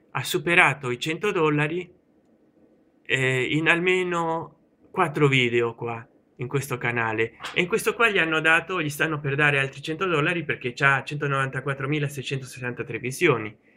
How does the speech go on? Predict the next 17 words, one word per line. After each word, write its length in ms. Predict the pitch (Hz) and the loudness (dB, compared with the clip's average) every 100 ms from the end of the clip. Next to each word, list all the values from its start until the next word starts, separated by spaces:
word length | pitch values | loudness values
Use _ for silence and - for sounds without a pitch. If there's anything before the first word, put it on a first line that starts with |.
| - - - _ | -20 -20 -20 _
centottantadue, 880 | 175 160 147 143 131 123 170 156 127 | -2 0 2 2 0 -2 0 0 0
centocinquantacinquemila, 1400 | 151 147 147 131 131 131 - 127 131 160 151 131 120 - _ _ _ _ | -4 -4 -6 -6 -6 -6 -8 -4 0 2 2 0 -4 -10 _ _ _ _
centotrentadue, 840 | - 160 151 143 147 147 180 147 | -4 -4 -2 0 0 2 2 2
quindi 220 | 143 226 190 | 0 0 0
ha 60 | |
preso 260 | 147 147 147 | 0 -2 -2
cento 280 | 147 190 202 | -6 -2 -2
dollari 560 | 196 202 202 214 226 - _ _ _ _ _ | 0 2 2 0 -2 -8 _ _ _ _ _
per, 560 | - 190 196 196 185 - _ _ _ | 4 6 8 6 2 -4 _ _ _
eh, 400 | - 151 151 147 151 | 4 8 8 8 6
uno, 340 | 190 185 170 | 4 4 4
due, 320 | 160 180 165 | 2 2 2
tre, 380 | 156 160 165 156 | 0 2 2 2
quattro, 500 | 147 160 156 147 147 | 0 4 6 6 0
cinque, 560 | 135 160 151 143 135 139 | -6 -2 -2 -2 -2 -4
sei, 600 | - 156 135 123 120 - - - _ _ _ _ _ | 0 2 2 0 -4 -8 -20 -20 _ _ _ _ _
sette, 680 | - - 175 151 147 117 117 | -12 -2 4 4 2 -4 -6